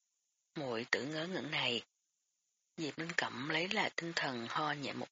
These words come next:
tiếng. Lúc này, Nhan Nhiễm Y nhìn thấy bọn họ dắt Hương Nhi đi tới.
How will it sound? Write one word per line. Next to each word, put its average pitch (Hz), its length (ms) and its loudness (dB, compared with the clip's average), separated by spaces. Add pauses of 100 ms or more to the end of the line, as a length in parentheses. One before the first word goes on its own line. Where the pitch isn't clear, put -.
tiếng. 147 260 0 (1120)
Lúc 226 160 0
này, 147 300 0 (340)
Nhan 196 120 0
Nhiễm 151 220 -2
Y 156 280 0 (240)
nhìn 139 300 -4
thấy - 200 0
bọn 147 200 0
họ 113 300 0 (120)
dắt 147 180 0 (220)
Hương 143 260 -2
Nhi 139 160 -2
đi 135 200 -2
tới. 139 340 0